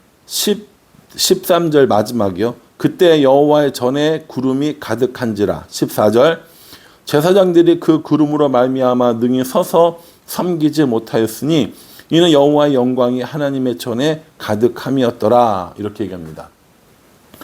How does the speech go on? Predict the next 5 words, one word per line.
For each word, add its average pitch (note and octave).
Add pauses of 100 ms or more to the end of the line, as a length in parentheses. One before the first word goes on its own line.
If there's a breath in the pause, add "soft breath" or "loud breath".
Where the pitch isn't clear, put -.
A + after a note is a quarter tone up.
(400 loud breath)
여기서의 E3+
구름은요, C#3+
하나님의 E3+
임재의 C3
상징입니다. A2+